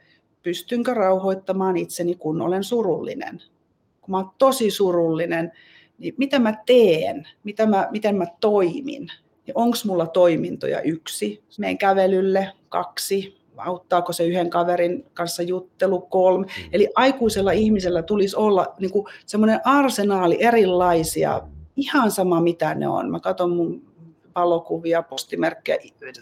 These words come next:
Speaker 1: mut jotain, mitä mä toiminnalla muutan sitä mun tunnetilaa.
Speaker 2: Mm.
Speaker 1: Ja saa olla surullinen, eihän siinä ole vikaa. Mut et pystyykö mä sit, kun se surun, surullisuuden tulisi olla ohi ja mun pitäisi tehdä muita, niin saaks mä sen helpottumaan?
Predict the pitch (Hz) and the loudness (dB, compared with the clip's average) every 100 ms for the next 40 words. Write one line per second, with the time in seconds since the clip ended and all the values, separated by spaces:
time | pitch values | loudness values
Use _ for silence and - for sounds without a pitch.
0 | - - - 220 233 269 269 220 196 190 | -18 -16 -8 -2 0 4 4 4 4 2
1 | 185 185 - _ - 233 214 185 165 160 | 2 0 -6 _ 2 4 6 6 4 2
2 | 156 156 151 - 180 202 240 220 170 156 | 2 0 -2 -6 -2 2 4 6 4 2
3 | 160 156 - - 147 147 156 160 170 156 | 0 -2 -6 -12 -8 -2 -2 0 2 2
4 | 151 - _ 98 78 71 - - _ _ | 0 -6 _ -8 -6 -8 -12 -18 _ _
5 | - 90 82 180 311 359 175 185 311 359 | -20 -10 -6 0 4 6 4 4 2 4
6 | 226 147 156 131 196 202 302 302 180 156 | 6 4 2 -2 -2 -2 0 2 2 -2
7 | 156 - - - - - - - - - | -6 -8 -8 -8 -12 -16 -16 -16 -18 -20
8 | - - 170 180 - 202 202 190 196 247 | -16 -6 -2 -2 0 0 0 -2 0 0
9 | 254 208 196 185 240 240 196 165 - _ | 0 -2 0 2 2 4 4 2 -4 _
10 | _ _ - 254 247 220 165 170 151 160 | _ _ -2 2 4 2 0 -2 -2 -2
11 | 165 170 165 - 175 170 170 - 202 214 | -2 -2 -2 -2 0 2 0 2 2 4
12 | 208 165 156 160 160 156 156 165 160 180 | 4 4 2 0 -2 -4 -2 -2 0 2
13 | 185 165 156 160 185 170 - 160 170 165 | 0 0 -4 0 0 0 -2 -2 0 0
14 | 202 180 - - - - - - - | 2 2 0 -6 -10 -14 -14 -16 -20